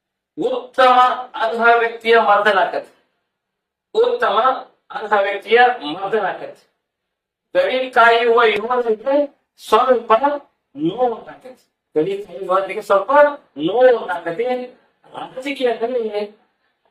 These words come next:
ಉತ್ತಮ ವ್ಯಕ್ತಿಯ ಗೆಲುವಾಗತ್ತೆ.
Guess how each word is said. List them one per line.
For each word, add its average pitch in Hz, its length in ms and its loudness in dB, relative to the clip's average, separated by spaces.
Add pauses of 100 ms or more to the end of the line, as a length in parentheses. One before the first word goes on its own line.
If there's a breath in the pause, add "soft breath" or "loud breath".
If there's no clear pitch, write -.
(440)
ಉತ್ತಮ 226 420 -4 (520)
ವ್ಯಕ್ತಿಯ 165 440 -2 (400)
ಗೆಲುವಾಗತ್ತೆ. - 640 0